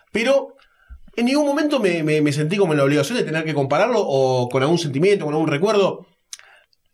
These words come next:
Es como que si, eh, o-, ok, si se hubiese llamado Khan o si se hubiese llamado Miguel González, era exactamente lo mismo. Para mí, o quizás hasta para un trekker.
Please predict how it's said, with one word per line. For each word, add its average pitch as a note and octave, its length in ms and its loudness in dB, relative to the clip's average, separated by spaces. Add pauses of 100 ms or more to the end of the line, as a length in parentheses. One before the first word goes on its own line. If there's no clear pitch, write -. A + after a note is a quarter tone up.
(260)
Es G3+ 120 0
como G#3 220 0
que F3+ 120 0
si, F#3 260 -4 (160)
eh, E3 80 -4 (100)
o-, E3 240 0
ok, D3 100 -4 (140)
si C#3 200 -4
se C#3+ 60 0
hubiese F#3 180 2
llamado F3 260 2
Khan C3 340 -2
o A#2+ 60 -12
si B2 80 -10
se A#2+ 80 -6
hubiese D#3 180 0
llamado C3+ 460 0
Miguel C#3 300 0
González, F3+ 640 0
era A3 120 0
exactamente F#3+ 440 -2
lo E3+ 80 2
mismo. C#3 360 -4 (380)
Para A#2+ 220 -2
mí, F#3 440 0
o G#2+ 640 0
quizás E3 260 -2
hasta C#3+ 180 -2
para B2+ 160 2
un C#3 100 0
trekker. A2 420 -4